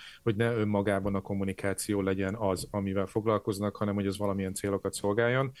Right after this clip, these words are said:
És ugye a P R szempontjából az messze nem csak a, a marketing vagy az értékesítés támogatása, még az ügynökségeknél, ö,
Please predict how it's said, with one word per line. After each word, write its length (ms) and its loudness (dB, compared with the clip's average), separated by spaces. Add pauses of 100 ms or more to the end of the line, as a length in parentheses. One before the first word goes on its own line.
(360)
És 140 -2
ugye 160 6
a 60 4
P 120 0
R 220 4
szempontjából 640 0
az 100 2
messze 320 -2
nem 160 0
csak 220 -6
a, 300 -2
a 80 -6
marketing 440 -6
vagy 100 -4
az 80 -4
értékesítés 720 -4
támogatása, 800 0 (300)
még 180 4
az 160 2
ügynökségeknél, 1160 2 (300)
ö, 300 2